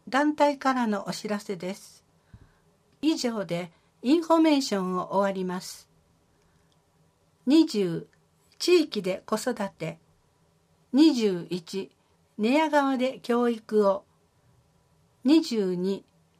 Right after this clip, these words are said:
学生レポーター。二十三、人物語。二十四、フォトニュース。二十五、ワールドカップが花園にやってくる。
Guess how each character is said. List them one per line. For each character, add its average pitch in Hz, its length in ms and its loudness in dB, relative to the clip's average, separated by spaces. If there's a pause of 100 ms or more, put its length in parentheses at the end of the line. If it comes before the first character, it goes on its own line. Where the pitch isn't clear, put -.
(160)
学 226 260 -4
生 320 320 -2
レ 294 140 0
ポ 277 280 0
ー 190 60 0
タ - 180 -10
ー。 165 260 -6 (960)
二 302 180 6
十 202 260 -2
三、 202 360 -6 (420)
人 - 320 2
物 294 280 2
語。 262 60 -2 (1600)
二 302 200 6
十 214 300 0
四、 202 340 -4 (420)
フ 240 80 0
ォ 247 40 0
ト 330 180 4
ニ 302 180 6
ュ 220 100 0
ー 190 60 -4
ス。 - 340 -14 (1000)
二 311 200 6
十 196 320 -2
五、 180 260 -6 (400)
ワ 240 160 4
ー 330 100 4
ル 320 120 -2
ド 294 140 4
カ 277 160 -2
ッ 285 40 -6
プ 202 200 -4
が 190 140 -2
花 269 380 0
園 269 300 0
に 247 140 2
や 220 100 0
っ 214 60 -8
て - 180 -10
く 233 160 -4
る。 180 220 -8